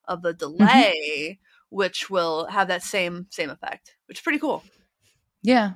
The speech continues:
Speaker 2: no, exactly. And again, I'll always still say, as far as my pedals go, the David Foster Wallace from Bookworm Effects is honestly my favorite delay pedal. And when
Speaker 1: It's
Speaker 2: I
Speaker 1: my
Speaker 2: was
Speaker 1: favorite
Speaker 2: doing the
Speaker 1: delay of all
Speaker 2: demo, yeah.
Speaker 1: time.
Speaker 2: Oh, no,
Speaker 1: Yeah,
Speaker 2: I know
Speaker 1: not,
Speaker 2: about
Speaker 1: not
Speaker 2: it
Speaker 1: e-,
Speaker 2: because
Speaker 1: not,
Speaker 2: of you.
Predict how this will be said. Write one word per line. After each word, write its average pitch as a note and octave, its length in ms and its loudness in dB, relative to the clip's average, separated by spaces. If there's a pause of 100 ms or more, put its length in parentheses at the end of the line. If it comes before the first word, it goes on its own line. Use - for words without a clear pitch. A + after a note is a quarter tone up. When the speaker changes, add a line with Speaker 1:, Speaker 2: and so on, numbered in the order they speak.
Speaker 2:
no, A#3 240 4
exactly. F3+ 560 0
And E3+ 140 -2
again, F#3 260 2
I'll F3 120 2
always G3 420 2
still G3+ 300 -2
say, F3+ 440 0 (300)
as G#3+ 140 2
far B3 240 4
as A#3+ 180 4
my A#3 160 2
pedals A3 440 0
go, E3+ 340 -4
the E3+ 140 -6
David E3+ 400 -4
Foster F#3 340 -4
Wallace F3+ 360 2
from F3+ 200 -4
Bookworm F#3 320 2
Effects F3+ 400 0
is F3+ 500 0 (160)
honestly G3+ 560 0
my F3 180 -4
favorite F3 520 -4 (420)
delay F3+ 280 2
pedal. D#3+ 360 -4
And E3 380 -6
when F#3+ 120 0
Speaker 1:
It's G3+ 40 2
Speaker 2:
I G#3 40 4
Speaker 1:
my G#3+ 60 6
Speaker 2:
was G3 100 2
Speaker 1:
favorite - 120 -2
Speaker 2:
doing C4 100 -2
the A3+ 60 0
Speaker 1:
delay F3+ 180 2
of G3+ 60 2
all G#3+ 80 0
Speaker 2:
demo, F3 180 -6
yeah. G3+ 220 2
Speaker 1:
time. E3 100 -16 (600)
Speaker 2:
Oh, C#4 120 2
no, E4+ 200 0
Speaker 1:
Yeah, F#3 60 0
Speaker 2:
I A#3 80 0
know C4+ 180 0
Speaker 1:
not, A#3+ 40 0
Speaker 2:
about A3 140 -2 (100)
Speaker 1:
not B3+ 140 6
Speaker 2:
it A3 40 -2
Speaker 1:
e-, - 40 0
Speaker 2:
because A3+ 180 -4
Speaker 1:
not, C#4 140 2
Speaker 2:
of - 0 -
you. C4+ 400 6